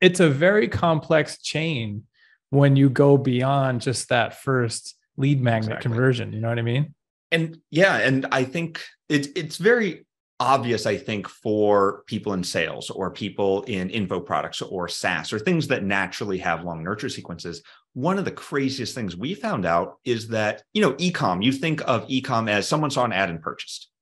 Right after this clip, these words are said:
Speaker 1: Mm-hmm.
Speaker 2: The average time from seeing an ad to purchasing is actually fourteen days for e-com,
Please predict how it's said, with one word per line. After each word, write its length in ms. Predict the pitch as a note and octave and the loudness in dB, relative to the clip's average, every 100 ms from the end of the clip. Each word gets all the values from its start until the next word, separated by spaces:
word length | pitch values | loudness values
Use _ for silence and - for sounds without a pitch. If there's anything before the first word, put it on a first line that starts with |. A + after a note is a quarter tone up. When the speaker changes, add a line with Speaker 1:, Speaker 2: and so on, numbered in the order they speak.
| _ _ _ _ - | _ _ _ _ -2
Speaker 1:
Mm-hmm. 220 | C3 C3 | 0 2
Speaker 2:
The 200 | - C4+ | 0 -2
average 600 | C#3+ C#3+ G3 C#4+ F#3+ - | 0 0 -2 -4 -6 -6
time 720 | - - C#3+ B2+ A2 G2 G2 - _ _ | -6 -4 -2 0 0 -2 -6 -10 _ _
from 380 | _ C3 A#2+ A2+ | _ 2 2 2
seeing 340 | G2+ D#3 D#3 D3+ | -2 -2 -2 -2
an 100 | D2+ | -2
ad 240 | G#2+ A2+ | 0 -2
to 60 | - | -4
purchasing 480 | - G#2 C#3+ F3+ C3+ | -6 -6 -6 -6 -2
is 80 | |
actually 300 | A2 - A#2+ | -2 -2 -6
fourteen 440 | - G#2+ F#2+ - F2+ | -6 -6 -6 -6 -4
days 240 | E2+ D2+ | -4 -6
for 140 | - C2+ | -10 -14
e-com, 340 | C#2 - | -14 -18